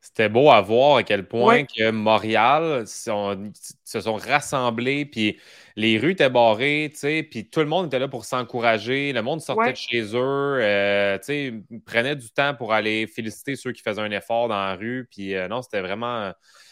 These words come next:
Speaker 1: c'était vraiment un bel événement, là. Ouais.
Speaker 2: C'était vraiment gros, il y avait du monde sur les balcons,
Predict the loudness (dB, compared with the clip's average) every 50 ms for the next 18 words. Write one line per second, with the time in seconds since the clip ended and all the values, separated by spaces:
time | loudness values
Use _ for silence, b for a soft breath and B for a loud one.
0 | B B -8 -4 -4 -2 -2 -2 -2 -2 -4 -2 -2 0 0 0 0 -2 -2 -4
1 | -4 -6 -6 -6 -8 -10 -12 -14 _ _ -12 -10 -10 -10 -10 _ -8 -6 -6 -6
2 | -6 -10 -8 -6 -4 -4 -2 -2 -4 -4 -6 -8 -10 -10 -8 -8 -8 -8 -8 -10
3 | -10 -10 -10 -10 -10 -12 -14 -14 -10 -6 -6 -6 -6 -8 -8 -6 -6 -6 -8 -10